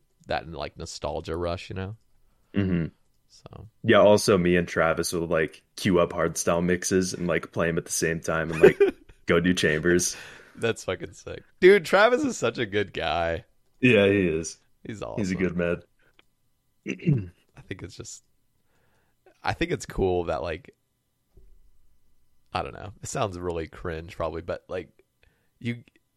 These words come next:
Speaker 1: the people that are really good at RuneScape are also just really cool fucking people. <laughs> Like, I know that
Speaker 2: <laughs>
Speaker 1: sounds so weird. And that could be said about anything. Like, and people that are bad at RuneScape are cool people, you know? But it's like,
Speaker 2: <laughs> Yeah.
Speaker 1: you know, I don't know. I just see you guys, and, like, you would expect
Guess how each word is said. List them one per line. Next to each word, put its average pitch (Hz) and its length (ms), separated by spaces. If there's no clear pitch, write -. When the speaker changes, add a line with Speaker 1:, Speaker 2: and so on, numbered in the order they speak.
Speaker 1:
the 117 140
people 151 340
that 147 120
are 113 80
really 95 340
good 95 180
at 92 80
RuneScape 90 580
are 104 140
also 101 340
just 117 260
really 87 320
cool 82 260
fucking - 320
people. - 460
<laughs> - 60
Like, - 200
I 175 100
know 196 160
that 165 200
Speaker 2:
<laughs> - 0
Speaker 1:
sounds 143 320
so 120 160
weird. 101 240
And 214 140
that 247 140
could 220 80
be 170 100
said 151 220
about 120 320
anything. 98 500
Like, 87 260
and 113 160
people 156 180
that 151 120
are - 20
bad 117 300
at 104 60
RuneScape 92 300
are 85 120
cool 87 180
people, 76 340
you 76 60
know? 95 160
But 92 140
it's 98 80
like, - 140
Speaker 2:
<laughs> 185 460
Yeah. 98 260
Speaker 1:
you 151 80
know, 135 240
I 139 140
don't 147 100
know. 135 160
I 113 80
just 131 180
see 123 220
you 117 100
guys, 95 300
and, 107 80
like, 104 160
you 135 80
would 143 100
expect - 920